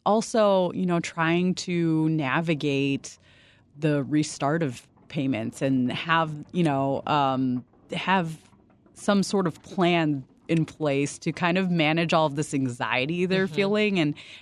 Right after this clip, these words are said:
Speaker 1: and confusion about their options.
Speaker 2: You recently wrote a piece about what borrowers need to know, uh, with these payments coming up. So one of the first things that you write about, it's called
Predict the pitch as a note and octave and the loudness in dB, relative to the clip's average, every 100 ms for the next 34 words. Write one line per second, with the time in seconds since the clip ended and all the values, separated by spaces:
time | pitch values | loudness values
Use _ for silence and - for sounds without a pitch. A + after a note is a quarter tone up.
0 | D#3 D3+ D#3 D3 - D3 D#3+ E3+ D#3 C3 | -2 0 2 0 -2 0 2 2 0 -2
1 | A#2 B2 B2+ B2 B2 B2 - - C#3+ - | -2 -2 0 0 0 -2 -8 -4 -2 0
2 | B2 - - - - - - - - _ | -2 -6 -18 -20 -20 -20 -20 -20 -20 _
3 | _ _ - F3+ F3 E3+ E3+ D#3 D3+ D3 | _ _ -6 -2 0 -2 -4 -4 -2 -2
4 | C#3+ D#3+ C#3+ D3 C#3 B2 C3+ A2 C#3 C3+ | -4 -8 -8 -4 -4 -2 -4 -2 -2 -2
5 | C3+ C3+ C3+ C3+ C3 - - - - C3+ | -4 -6 -6 -6 -8 -14 -20 -16 -8 -6
6 | C3+ C3 C3 C3 C#3 B2+ C3 C#3 D3 - | -2 -2 -2 -4 -4 -6 -4 -2 -4 -4
7 | D3+ C#3 - D#3+ D3 B2+ - C#3 C3 C3+ | -4 -4 -6 -6 -6 -6 -8 -6 -4 -4
8 | D#3+ E3 F#3 D#3+ - B3+ - A3 F3 C#3+ | -2 0 0 -2 -4 -6 -2 -2 -2 -4
9 | D3+ D3 D3 C3+ C3 B2+ - C#3 | -4 -2 -2 -2 -4 -6 -6 -8